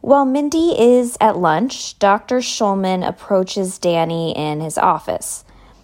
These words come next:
and Danny's kind of pouting after the conversation in the morning. And he reminds Danny that the practice used to just be the two of them,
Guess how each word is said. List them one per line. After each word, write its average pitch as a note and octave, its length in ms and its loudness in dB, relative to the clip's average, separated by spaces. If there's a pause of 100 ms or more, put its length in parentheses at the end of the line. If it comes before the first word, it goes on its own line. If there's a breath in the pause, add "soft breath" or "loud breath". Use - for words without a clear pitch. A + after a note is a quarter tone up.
(400 soft breath)
and F3+ 460 2
Danny's F3 320 0
kind D#3+ 160 -6
of D3 80 -6
pouting C#3 560 -2
after C#3+ 240 -10
the D#3 80 -8
conversation D3 680 -8
in C3+ 100 -8
the - 80 -8 (100)
morning. - 420 -6 (480 loud breath)
And A3+ 100 4
he A#3+ 60 8
reminds A#3 480 2
Danny A3 440 2
that F3 680 2
the A3+ 80 -2
practice C#4+ 600 -2
used B3+ 220 -2
to A#3+ 80 -6
just A3+ 260 -4
be G#3+ 80 0
the G3+ 100 2
two G3 220 -2
of E3 140 -2
them, D#3 360 -2